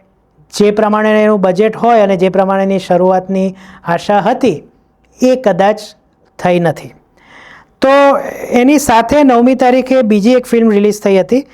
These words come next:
લક્ષ્મી વિલાસ લોટરી. એને ત્રણ લાખનું કલેક્શન મળ્યું છે. નાટક, અ, જે બીજી ઓગસ્ટે રિલીઝ થયેલું એનું કોઈ કલેક્શનનો આંકડો આમાં છે નહીં, પણ એની સાથે સાથે કારખાનું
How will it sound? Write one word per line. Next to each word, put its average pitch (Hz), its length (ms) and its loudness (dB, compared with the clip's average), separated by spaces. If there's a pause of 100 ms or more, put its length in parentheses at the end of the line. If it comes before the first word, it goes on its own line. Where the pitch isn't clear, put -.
(400)
લક્ષ્મી 247 880 2
વિલાસ 214 600 2
લોટરી. 190 520 0 (800)
એને 247 420 2
ત્રણ 247 500 0
લાખનું 240 460 2
કલેક્શન 214 440 -2
મળ્યું 180 280 0
છે. 226 180 -2 (680)
નાટક, 208 800 -2
અ, 262 180 4
જે 247 160 0
બીજી 220 340 2
ઓગસ્ટે 254 520 0
રિલીઝ 226 300 0
થયેલું 254 380 0
એનું 233 380 2
કોઈ 269 180 0
કલેક્શનનો 254 640 0
આંકડો 220 320 0
આમાં 214 240 0
છે 202 300 -2
નહીં, 180 220 -2 (500)
પણ 247 140 2
એની 240 240 2
સાથે 262 300 0
સાથે 254 280 0
કારખાનું 208 920 -2